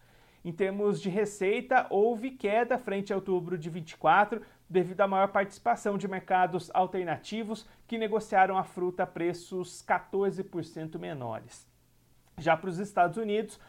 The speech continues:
os embarques somaram quase seiscentos e quarenta mil quilos,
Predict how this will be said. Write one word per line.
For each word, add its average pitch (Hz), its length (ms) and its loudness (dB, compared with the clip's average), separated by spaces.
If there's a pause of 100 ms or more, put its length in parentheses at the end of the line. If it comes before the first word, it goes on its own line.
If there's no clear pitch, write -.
(180)
os 208 140 -2
embarques 208 380 4
somaram 196 400 4
quase 196 420 2
seiscentos 190 640 -4
e 190 40 -10
quarenta 175 440 2
mil 156 180 -2
quilos, 214 540 -8